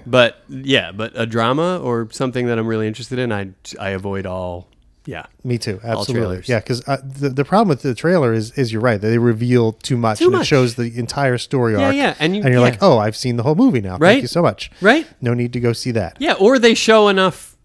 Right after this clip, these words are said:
Speaker 1: that you, that you'll develop opinions about a thing that, and that you, and if you had not had developed those opinions, you'd be m-, much more, like, enthralled about the unfolding of events.
Speaker 2: Right.
Speaker 1: It's ju-, it's, yeah, trailers.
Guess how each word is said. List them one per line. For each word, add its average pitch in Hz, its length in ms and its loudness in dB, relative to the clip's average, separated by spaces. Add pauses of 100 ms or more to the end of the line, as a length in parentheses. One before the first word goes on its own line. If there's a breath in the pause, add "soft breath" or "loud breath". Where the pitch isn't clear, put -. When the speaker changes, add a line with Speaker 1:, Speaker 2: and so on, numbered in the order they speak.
(120)
Speaker 1:
that 170 180 0
you, 170 400 -4
that 156 200 0
you'll 156 140 2
develop 139 560 0
opinions 147 540 -4
about 110 240 -4
a - 20 -8
thing 113 640 -6
that, 131 400 -8 (160)
and 135 300 -4
that 143 180 0
you, 151 200 -8 (100)
and 143 160 0
if 160 160 -4
you 165 140 -4
had 143 200 0
not 160 240 0
had 131 160 -2
developed 113 380 -6
those 104 140 -8
opinions, 117 480 -10
you'd 127 180 -8
be 127 120 -4
m-, 120 200 -8 (260)
much 175 300 -6
more, 131 340 -4
like, 123 220 -6
enthralled 120 560 -4
about 110 380 -6 (520 soft breath)
the 127 140 0
unfolding 117 500 -2
of 113 140 -2
events. 131 580 -8
Speaker 2:
Right. 98 260 -4 (360 soft breath)
Speaker 1:
It's - 180 -14
ju-, 208 160 -10
it's, - 340 -14
yeah, 113 240 -8 (520)
trailers. - 600 -18